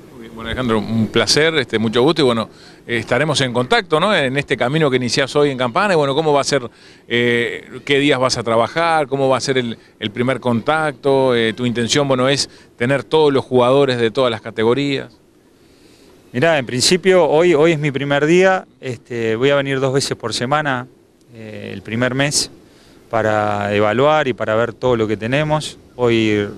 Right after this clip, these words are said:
Speaker 2: como primer día voy a conocer, la otra vez vi las instalaciones, pero voy a conocer más en profundidad todo lo que hay,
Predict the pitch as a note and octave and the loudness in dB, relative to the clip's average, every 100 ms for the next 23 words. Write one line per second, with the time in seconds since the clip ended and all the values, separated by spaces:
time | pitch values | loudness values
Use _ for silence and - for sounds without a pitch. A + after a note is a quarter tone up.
0 | - - - - - - - - G#2+ G#2+ | -18 -20 -20 -20 -20 -20 -18 -8 -2 0
1 | A2 A#2 A#2 A#2+ A#2+ A2+ G2+ - _ - | 2 2 2 2 2 0 -2 -8 _ -20
2 | _ _ - B2 A2+ A2 G#2 B2+ G#2+ G#2 | _ _ -2 0 0 -2 0 -2 -2 -6
3 | G2+ - _ _ _ - A#2 A2 B2 A#2+ | -10 -16 _ _ _ -20 -12 -10 -4 -2
4 | A#2 C#3+ C#3+ D3 C3+ B2+ A#2+ B2+ - F3 | 0 2 2 0 -2 -4 -2 -2 0 -2
5 | B2+ B2 B2+ B2 B2+ - B2+ C3+ C#3+ C#3 | 0 0 0 0 -4 -4 -2 -2 -2 -4
6 | A#2 A#2 B2 B2 C#3 B2+ C3+ B2 B2 B2+ | -4 -6 -2 0 2 0 -2 0 0 0
7 | C3 C3 B2 A2+ | 2 0 0 -4